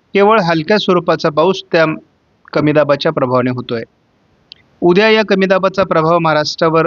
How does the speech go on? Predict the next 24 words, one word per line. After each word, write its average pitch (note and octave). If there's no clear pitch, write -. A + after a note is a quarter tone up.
राहण्याची D3
शक्यता D3
कायम C#3
आहे. F3+
अद्याप F3
कमी E3
दाबाचा D#3
प्रभाव C3+
हा E3+
संपलेला C3+
नाही. A#2
त्यामुळे D3
उद्याही, D#3
अ, -
महाराष्ट्राच्या D3+
उत्तरेकडून F3
उत्तर C#3+
महाराष्ट्रामध्ये D3+
देखील F3+
पावसाळी F3
वातावरण D3+
राहणार C#3
आहे. B2
साधारण D3+